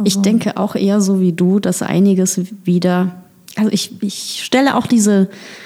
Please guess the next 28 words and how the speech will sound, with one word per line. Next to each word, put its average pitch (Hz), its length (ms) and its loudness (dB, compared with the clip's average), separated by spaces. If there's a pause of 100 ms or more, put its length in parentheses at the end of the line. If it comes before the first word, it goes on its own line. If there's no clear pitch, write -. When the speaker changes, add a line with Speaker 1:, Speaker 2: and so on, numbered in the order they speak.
(340)
Speaker 1:
Nachhaltigkeit 190 800 0
der 190 100 2
Sache 175 280 0
in 170 120 2
Frage, - 440 -4
muss 170 220 0
Speaker 2:
Ja, - 100 2
Speaker 1:
ich 196 40 0
ganz 185 180 0
Speaker 2:
ja, 202 60 -2
Speaker 1:
ehrlich - 200 -2
Speaker 2:
das - 200 -2
Speaker 1:
sagen. 196 440 -8 (960)
Speaker 2:
wäre 247 240 4
schön, 240 320 2
wenn's 214 200 2
anders 202 380 -2
ist, - 280 -2
aber 185 400 0 (1600)
Kristallkugel 180 720 0
haben 190 100 2
wir 180 80 2
ja 170 140 0
nur 170 180 -2
alle 196 180 -2
nicht. - 960 -2 (760)
Speaker 1:
Genau. 156 340 0 (560)
Aber 240 480 -2